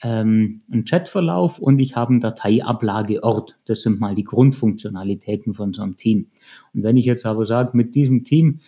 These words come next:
da arbeite ich jetzt vielleicht an einem neuen Produkt oder an irgendeinem Prozess oder für irgendeinen Kunde, dann kann ich mir jetzt problemlos sagen, in dieses Team hole ich mir jetzt ein Notizbuch, ähm,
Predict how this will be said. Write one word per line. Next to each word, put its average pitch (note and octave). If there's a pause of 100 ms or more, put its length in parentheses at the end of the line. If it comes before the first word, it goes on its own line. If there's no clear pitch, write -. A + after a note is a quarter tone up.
(140)
da -
arbeite B2+
ich C3+
jetzt B2+
vielleicht G2+
an A2
einem G#2+
neuen A2
Produkt A2+
oder G#2+ (440)
an A2+
irgendeinem A2+
Prozess D#3
oder G#2+
für -
irgendeinen G#2+
Kunde, F3+ (440)
dann A2+
kann C3+
ich D3
mir C3+
jetzt C3+
problemlos C3
sagen, B2
in E3
dieses C#3
Team D3+
hole D3
ich C#3
mir C3+
jetzt C3 (260)
ein C#3
Notizbuch, D3+
ähm, B2+